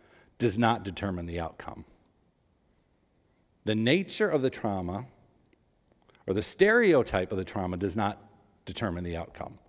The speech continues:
A lot of people think, "Oh yeah, well maybe this category of people, well, that's not as hard, they can overcome.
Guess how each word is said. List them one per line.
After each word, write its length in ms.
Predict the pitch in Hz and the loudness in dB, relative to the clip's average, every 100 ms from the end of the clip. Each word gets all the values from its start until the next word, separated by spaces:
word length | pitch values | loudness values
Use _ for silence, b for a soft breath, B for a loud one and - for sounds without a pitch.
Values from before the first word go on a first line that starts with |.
| B B B B | B B B B
A 40 | 135 | 10
lot 220 | 143 170 | 10 10
of 60 | |
people 240 | 147 147 135 | 8 4 6
think, 180 | 143 143 | 6 8
"Oh 80 | |
yeah, 160 | 139 135 | 8 8
well 160 | 131 139 | 8 6
maybe 240 | 180 254 | 6 4
this 180 | 233 - | 4 2
category 520 | - 180 175 175 170 | 4 6 6 6 6
of 60 | 147 | 4
people, 300 | 165 165 160 | 6 8 8
well, 120 | 160 | 8
that's 180 | 156 156 | 4 2
not 300 | 139 139 139 | 2 2 2
as 100 | - | 0
hard, 380 | 135 131 131 | 4 4 4
they 100 | 120 | 2
can 140 | 123 131 | 0 2
overcome. 360 | 120 120 123 | 0 2 0